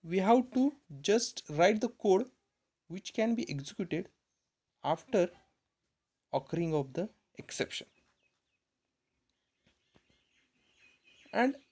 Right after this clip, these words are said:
the third block is the throw. So a throw block is used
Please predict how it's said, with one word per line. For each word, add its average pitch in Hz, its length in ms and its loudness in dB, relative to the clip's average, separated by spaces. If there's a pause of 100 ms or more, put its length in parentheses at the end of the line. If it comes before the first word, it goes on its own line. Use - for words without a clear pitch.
(220)
the 185 260 -6 (200)
third 285 400 6
block 185 280 8 (220)
is 165 220 -8
the 175 120 0
throw. - 280 -12 (2500)
So - 220 -8 (100)
a 208 80 -2 (340)
throw 277 320 2
block 226 360 -2 (300)
is 170 240 -8
used 226 440 0